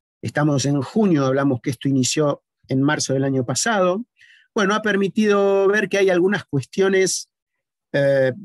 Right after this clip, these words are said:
sobre todo en, en, en materia de sistemas, en teletrabajo, determinadas cuestiones que tienen más que ver con lo administrativo,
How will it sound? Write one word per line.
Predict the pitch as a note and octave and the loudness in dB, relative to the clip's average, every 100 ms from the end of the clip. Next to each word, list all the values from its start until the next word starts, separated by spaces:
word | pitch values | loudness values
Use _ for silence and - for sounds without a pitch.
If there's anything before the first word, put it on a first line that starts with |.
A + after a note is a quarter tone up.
| - A#2 - | -6 -6 -6
sobre | - D3+ D3+ | -2 0 0
todo | G3 G3+ F#3 | 0 0 2
en, | D#3+ D#3 | 0 0
en, | D3+ D3 | -2 -2
en | E3 D3 | 0 0
materia | C#3+ F3+ F3+ | 0 0 0
de | D3+ | 0
sistemas, | B2+ B2 - - G#3+ G3+ F3+ F3 - | -2 -4 -6 -2 0 2 0 -2 -4
en | C#3 C3+ B2 | -2 -2 -2
teletrabajo, | C#3 C#3 B2+ C#3 C#3+ F#3+ G3 - E3+ E3 D#3+ | -2 -2 -2 -2 0 -2 -4 -4 0 2 2
determinadas | D3 B2+ C3+ C#3+ D3 E3 C#3 - | 0 -2 -4 -2 0 -2 -4 -4
cuestiones | C#3+ - D#3+ F3 D3+ | -6 -4 -2 -2 -2
que | C#3 | -6
tienen | B2 D#3 D3+ | -2 -2 0
más | D3+ D3 | -2 -2
que | D#3 | -2
ver | D#3 D#3+ | -2 -2
con | C#3 | -2
lo | C3+ | -2
administrativo, | C3+ C3 A#2 B2+ A#2+ A3 G3 E3+ D#3+ | -2 -2 -4 -6 0 2 4 2 -2